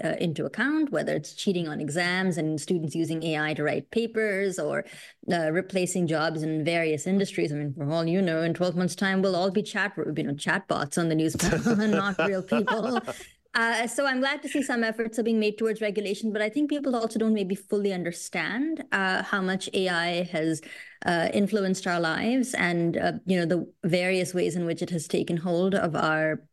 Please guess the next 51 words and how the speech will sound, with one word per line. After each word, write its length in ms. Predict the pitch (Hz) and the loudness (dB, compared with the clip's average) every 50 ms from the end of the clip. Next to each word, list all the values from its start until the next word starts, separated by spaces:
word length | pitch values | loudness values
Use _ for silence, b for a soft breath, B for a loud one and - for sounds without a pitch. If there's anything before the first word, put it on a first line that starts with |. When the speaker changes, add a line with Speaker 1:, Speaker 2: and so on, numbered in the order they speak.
| - - _ | -20 -6 _
Speaker 1:
imagination, 760 | - 185 180 170 170 175 180 180 160 160 185 - - 294 320 294 | 2 2 2 2 2 2 2 2 2 2 2 2 2 2 2 2
but 140 | 220 - | 2 0
also 460 | - 151 156 151 - - 175 160 156 156 | 0 0 -2 -2 -2 -2 0 0 0 0
taken, 500 | - - 190 170 - 160 151 151 151 - | 0 0 0 0 0 0 0 -2 -2 -2
uh, 220 | 175 165 156 151 151 143 | 0 0 2 2 2 2
root 180 | 180 180 175 | 2 2 2
in 100 | 180 170 | 0 0
our 140 | 151 156 160 | 0 0 0
lives. 340 | 156 147 147 - 180 180 - | 0 -2 0 -2 -2 -2 0
So 120 | - 202 | 2 2
more 200 | 190 196 208 220 | 4 4 4 2
education 580 | 196 190 185 202 196 - 185 175 - - 196 180 | 2 0 0 -2 -2 0 0 0 0 0 0 0
about 260 | 160 151 151 - - | 2 2 0 2 2
A 100 | - 151 | 2 2
I 140 | 143 143 147 | 2 2 0
might 180 | 151 147 147 | 0 0 -2
also 240 | 151 156 143 - - | -2 -4 -4 -4 -4
go 60 | - | -2
a 100 | - - - - | -2 -2 -2 -4
long 100 | 190 190 | -4 -4
way. 200 | 196 - 175 - _ - | -4 -4 -6 -8 _ -2
Speaker 2:
Yeah, 220 | 147 156 139 107 92 90 - - - | 0 0 0 -2 -6 -10 -14 -8 -4
just 180 | - 160 165 165 | -2 -2 0 0
because 320 | 185 - 180 170 143 117 | 0 0 0 0 0 0
you 60 | 139 | -2
talked 360 | 120 - - - 131 123 - - | -2 0 0 0 0 0 0 0
with 120 | 123 117 | 0 0
a 40 | 127 | 0
robot 400 | 107 107 101 107 104 117 117 117 | 2 0 2 2 2 2 2 2
on 140 | 110 101 101 | 0 0 0
Chat 240 | - 127 113 107 | 0 0 0 0
G 160 | - - 113 98 | 0 0 0 0
P 160 | 98 107 95 | 0 -2 -2
T 300 | - - 110 110 117 123 | 0 0 2 2 2 2
does 180 | 110 113 - | 2 2 2
not 160 | - 131 120 120 | 2 2 2 2
mean 120 | 123 123 | 2 2
that 100 | 127 110 | 2 2
A 120 | 117 120 | 0 0
I 140 | 117 110 113 | 2 2 0
started 460 | 107 - - - 123 110 110 107 95 | 0 0 0 0 0 0 0 -2 -2
the 80 | 90 101 | -2 -2
second 420 | - - 123 104 - 120 110 95 | -2 -2 -2 0 0 -2 0 0
you 80 | 101 98 | 0 0
did 240 | 90 107 104 95 87 | 0 0 -2 0 0
that. 220 | 98 90 90 92 | 0 0 0 0
If 120 | 92 - - | -2 -2 0
you're 300 | 110 120 123 123 123 123 - | 0 2 2 2 0 0 0
on 240 | 131 135 147 160 165 | 0 0 2 2 0
the 120 | 165 165 | 0 0
internet, 520 | 170 170 - 143 139 127 117 117 117 B | 0 0 0 0 0 0 0 -2 -2 B